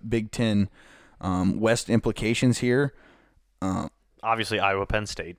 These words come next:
Speaker 1: Iowa, Penn State, obviously. Like, those are three pretty fun games to watch, and, um, I, I'll be looking forward to that. I actually, I'm enjoying watching Big Ten football a little bit more now.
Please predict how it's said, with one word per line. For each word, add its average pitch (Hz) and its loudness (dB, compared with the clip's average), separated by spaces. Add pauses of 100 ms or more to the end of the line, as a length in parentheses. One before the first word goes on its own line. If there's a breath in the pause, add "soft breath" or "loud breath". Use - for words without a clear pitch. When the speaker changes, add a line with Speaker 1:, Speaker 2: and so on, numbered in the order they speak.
(140)
Speaker 1:
Iowa, 123 8
Penn 127 4
State, 120 4
obviously. 127 4
Like, 117 4
those 170 4
are 202 2
three 160 0
pretty 156 0
fun 143 4
games 131 4
to 127 2
watch, 127 0
and, 104 4 (460 soft breath)
um, 107 4 (880)
I, - -2
I'll 123 6
be 185 4
looking 147 4
forward 143 4
to 123 0
that. 113 6
I 120 6
actually, 131 0
I'm 147 4
enjoying 123 6
watching 110 2
Big 110 0
Ten 113 2
football 117 4
a 107 2
little 110 2
bit 104 2
more 107 6
now. 104 0